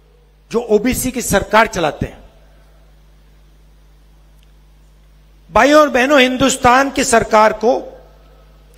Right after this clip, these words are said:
नब्बे अफसर चलाते हैं। आप गलतफहमी में मत होइए,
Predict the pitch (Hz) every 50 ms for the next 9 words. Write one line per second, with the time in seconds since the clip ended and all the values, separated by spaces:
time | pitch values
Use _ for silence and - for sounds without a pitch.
0 | - _ _ _ _ _ 135 156 175 185 196 226 247 - 196 285 269 247 269 -
1 | - 220 208 - 190 160 143 131 - - 139 120 - - - - - _ _ _
2 | _ _ _ _ _ _ _ _ _ _ _ _ _ _ _ _ _ _ _ _
3 | _ _ _ _ _ _ _ _ _ _ _ _ _ _ _ _ - 254 269 -
4 | - 247 277 285 285 - 262 277 285 294 277 269 262 262 254 214 214 202 165 131
5 | 110 -